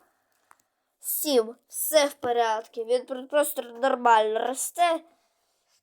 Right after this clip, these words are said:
Він то собі росте і все. Тут мох, це все мох, ось це якась теж мох цікавий.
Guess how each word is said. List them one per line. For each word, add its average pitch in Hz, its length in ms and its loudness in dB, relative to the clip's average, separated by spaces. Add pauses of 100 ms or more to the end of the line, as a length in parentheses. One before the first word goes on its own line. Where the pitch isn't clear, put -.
(420)
Він 240 280 -10
то 226 160 0
собі 233 400 0
росте 233 340 -2
і 233 180 -4
все. - 440 -10 (440)
Тут 339 240 -8
мох, 339 480 2
це - 140 -2
все 494 280 -2
мох, 269 340 4
ось 302 320 4
це 320 320 4
якась 269 540 -2
теж 226 300 -4
мох 214 520 -12
цікавий. 214 720 -8